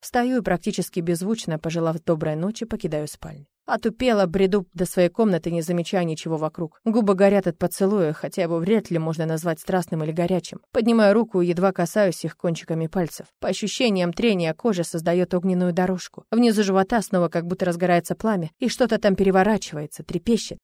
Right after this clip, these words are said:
Я не хочу испытывать эти чувства. Хочу продолжать ненавидеть и бояться. Эти чувства понятные, ведут меня к намеченной цели, а то, что заставил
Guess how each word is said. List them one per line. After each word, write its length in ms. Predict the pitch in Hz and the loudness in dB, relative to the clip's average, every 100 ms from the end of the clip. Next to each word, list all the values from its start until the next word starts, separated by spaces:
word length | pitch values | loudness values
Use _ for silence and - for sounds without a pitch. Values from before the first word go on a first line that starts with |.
| _ | _
Я 120 | 254 | 4
не 120 | 233 | 4
хочу 420 | 226 247 233 269 240 | 4 2 2 2 2
испытывать 520 | - 240 214 190 190 | 2 0 2 2 2
эти 160 | 185 | -2
чувства. 420 | 185 214 190 - - | -4 -4 -6 -8 -20
Хочу 280 | - 269 285 | -6 -4 0
продолжать 520 | 240 220 202 196 233 | 2 6 6 6 2
ненавидеть 480 | 208 202 190 196 170 | 4 2 2 2 0
и 40 | 170 | 2
бояться. 520 | 175 208 190 - - | 2 2 0 -4 -8
Эти 180 | 294 262 | -6 -4
чувства 380 | 233 269 - 220 | -2 -2 0 0
понятные, 600 | 226 220 247 226 202 185 | 2 4 2 2 0 2
ведут 360 | 190 190 226 202 | 2 2 0 0
меня 320 | 190 220 208 | 2 2 0
к 60 | - | 0
намеченной 540 | 262 233 220 220 208 | 2 4 4 2 0
цели, 360 | 190 - 262 165 | 0 2 4 4
а 180 | 156 156 | 0 -2
то, 220 | - 233 | 2 2
что 220 | 180 - 160 | 2 -4 -8
заставил 600 | 170 - 226 208 175 | -8 0 2 4 2